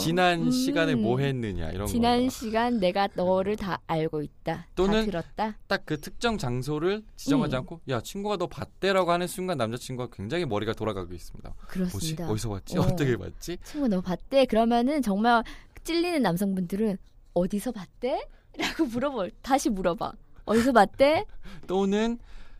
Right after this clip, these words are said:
Speaker 1: 끝까지 거짓으로 "아, 무슨 소리냐? 난 거기에 있지 않았다."라고
Speaker 2: 음.
Speaker 1: 해서 어쨌든 그걸 모면하잖아요.
Speaker 2: 음.
Speaker 1: 그럼 그날은 엄청 잘해줘요, 여자친구한테.
Speaker 2: 그렇습니다.
Speaker 1: 뭔가 찔리고 미안한 게
Speaker 2: 어,
Speaker 1: 있어서.
Speaker 2: 엄청 잘해줍니다.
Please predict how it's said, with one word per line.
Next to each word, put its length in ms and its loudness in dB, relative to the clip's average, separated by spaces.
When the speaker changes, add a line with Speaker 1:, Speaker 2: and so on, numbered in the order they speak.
Speaker 1:
끝까지 540 2
거짓으로 720 -2
"아, 140 2
무슨 300 -4
소리냐? 500 2
난 160 0
거기에 320 -2
있지 240 -4
않았다."라고 720 0
Speaker 2:
음. 40 0
Speaker 1:
해서 200 -4
어쨌든 300 -6
그걸 300 -4
모면하잖아요. 800 -2
Speaker 2:
음. 60 -4
Speaker 1:
그럼 160 -6
그날은 340 -2
엄청 320 -4
잘해줘요, 380 -4
여자친구한테. 500 -12
Speaker 2:
그렇습니다. 600 -8
Speaker 1:
뭔가 280 2
찔리고 400 -2
미안한 340 2
게 220 -2
Speaker 2:
어, 40 2
Speaker 1:
있어서. 260 -8
Speaker 2:
엄청 260 0
잘해줍니다. 520 -6